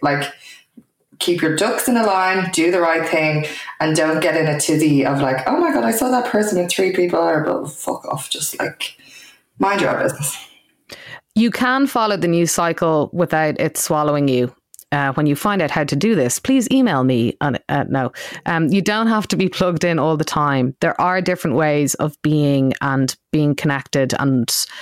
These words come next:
Speaker 2: understanding what's going on in current affairs that aren't about following everything that happens and reacting to it and getting angry about it and, you know, being,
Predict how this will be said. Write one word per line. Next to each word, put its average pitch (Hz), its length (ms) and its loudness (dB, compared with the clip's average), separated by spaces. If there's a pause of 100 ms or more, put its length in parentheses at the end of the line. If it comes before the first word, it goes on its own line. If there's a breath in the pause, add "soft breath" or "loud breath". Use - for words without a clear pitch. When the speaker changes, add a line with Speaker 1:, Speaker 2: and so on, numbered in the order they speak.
(400 loud breath)
Speaker 2:
understanding 151 640 2
what's 139 160 -2
going 139 280 2
on 139 300 2
in 139 140 0
current 139 280 0
affairs 135 440 0
that 139 140 -2
aren't 139 460 0
about 143 300 -2
following 131 340 0
everything 139 400 0
that 135 160 0 (400)
happens 139 600 0
and 135 160 2
reacting 156 480 0
to 156 180 0
it 147 140 2
and 135 60 0
getting 143 280 0
angry 180 320 2
about 147 320 2
it 143 160 2
and, 135 240 2 (540 loud breath)
you 180 100 2
know, 147 420 2 (260)
being, 160 380 2